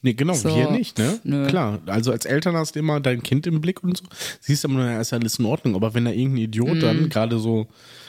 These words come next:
Speaker 1: auf dem Weg raus ist und stellt
Speaker 2: Ja.
Speaker 1: halt den halb vollen Becher ab, der, was
Speaker 2: Ja, da denkt man auch nicht drüber nach, ne?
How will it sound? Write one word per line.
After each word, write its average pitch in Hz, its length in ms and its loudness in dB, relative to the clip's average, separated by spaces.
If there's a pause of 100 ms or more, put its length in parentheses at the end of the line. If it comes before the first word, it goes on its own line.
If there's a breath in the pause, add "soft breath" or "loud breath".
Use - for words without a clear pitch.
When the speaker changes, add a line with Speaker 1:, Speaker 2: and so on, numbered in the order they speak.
(480 loud breath)
Speaker 1:
auf 117 120 0
dem 127 100 0
Weg 117 200 -2
raus 151 280 0
ist 131 200 0
und 120 120 -2
stellt 151 260 4
Speaker 2:
Ja. - 20 2
Speaker 1:
halt 120 200 0
den 113 120 0
halb 123 200 0
vollen 107 160 0
Becher - 280 -2
ab, - 300 -8
der, - 140 -10 (140)
was - 400 -12 (200)
Speaker 2:
Ja, 147 200 -2
da 156 80 0
denkt 156 200 -2
man 180 120 2
auch 139 80 -2
nicht 143 160 -2
drüber 143 140 0
nach, 160 200 -2
ne? 147 160 0